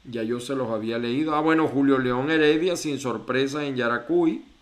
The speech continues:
Y todavía irre-, todavía, bueno, aquí hay resultados que todavía, eh, no están claros. En Aragua,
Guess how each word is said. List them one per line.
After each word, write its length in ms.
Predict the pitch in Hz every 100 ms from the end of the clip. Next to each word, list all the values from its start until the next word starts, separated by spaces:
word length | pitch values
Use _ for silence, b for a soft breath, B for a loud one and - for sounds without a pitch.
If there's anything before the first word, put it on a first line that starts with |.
| b b b b b b b b _ _ - _ -
Y 400 | 226 262 294 -
todavía 580 | 190 175 160 165 214
irre-, 380 | 202 190 170 143
todavía, 1040 | 160 151 139 135 151 185 175 151 123 110 - - _ b b b b b -
bueno, 380 | 135 135 120 110 104 90 - _ -
aquí 320 | 120 117 -
hay 240 | 139 139 160
resultados 720 | 151 151 143 - 139 147 151
que 100 | 147
todavía, 920 | - 117 113 107 127 143 135 117 104 - b b b b b _ -
eh, 400 | 107 104 98 90 - - _ _ -
no 180 | 135 139
están 280 | 139 143 135
claros. 440 | 151 139 139 131
En 120 | 127
Aragua, 680 | 123 151 156 127 127 127